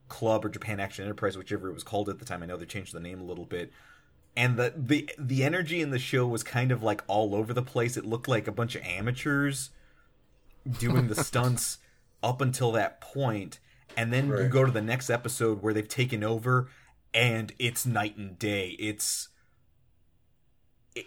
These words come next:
Speaker 1: i-, it's amazing how much difference is made between the two episodes. Now they're tight. They're actually doing some flips and kicks and the stuff that we kind of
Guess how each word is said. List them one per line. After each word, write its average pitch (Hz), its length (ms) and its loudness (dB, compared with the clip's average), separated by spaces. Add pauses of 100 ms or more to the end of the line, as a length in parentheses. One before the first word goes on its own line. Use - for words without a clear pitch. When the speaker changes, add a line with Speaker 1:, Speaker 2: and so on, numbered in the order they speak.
Speaker 1:
i-, 143 160 -6
it's 139 240 0
amazing 135 680 2
how 123 300 4
much 117 640 -4 (180)
difference 117 500 -4
is 113 220 -6
made 101 580 -2 (600)
between 117 720 -2
the 107 180 -6
two 113 280 0
episodes. 107 480 -2
Now 110 160 2
they're 101 140 0
tight. 127 500 0 (220)
They're 113 140 4
actually 113 280 0
doing 113 320 -2
some 113 180 -2
flips 120 460 -2
and 104 180 -10
kicks - 480 -2
and 113 160 -2
the 101 80 -10
stuff - 300 -2
that 117 80 2
we 110 240 -2
kind 113 320 -2
of 92 220 -8